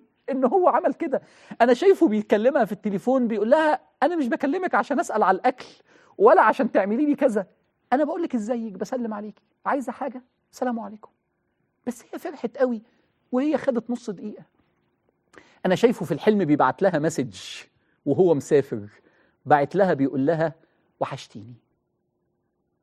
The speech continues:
هو، هو قرر إن الحاجات دي اللي يرضي ربنا إنها تروح للزوجة مش للعشيقة،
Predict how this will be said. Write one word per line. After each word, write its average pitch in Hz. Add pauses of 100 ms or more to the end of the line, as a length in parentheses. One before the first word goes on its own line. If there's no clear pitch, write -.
(240)
هو، 226 (920)
هو 190
قرر 196
إن 143
الحاجات 151
دي 139
اللي 156
يرضي 185
ربنا 135
إنها 143
تروح -
للزوجة 123
مش 113
للعشيقة، 110